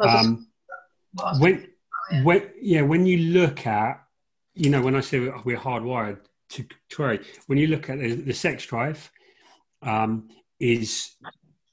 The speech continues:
Speaker 2: in us genetically or deeply embedded as a species so that we pro-, procreate and, and, um,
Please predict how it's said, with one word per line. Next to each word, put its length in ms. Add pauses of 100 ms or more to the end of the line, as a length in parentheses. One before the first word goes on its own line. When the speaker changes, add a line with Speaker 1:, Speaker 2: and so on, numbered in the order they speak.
Speaker 2:
in 200
us 380
genetically 1000 (320)
or 380 (260)
deeply 400
embedded 440
as 120
a 60
species 800
so 220
that 160
we 160
pro-, 300 (220)
procreate 540
and, 320
and, 320 (640)
um, 540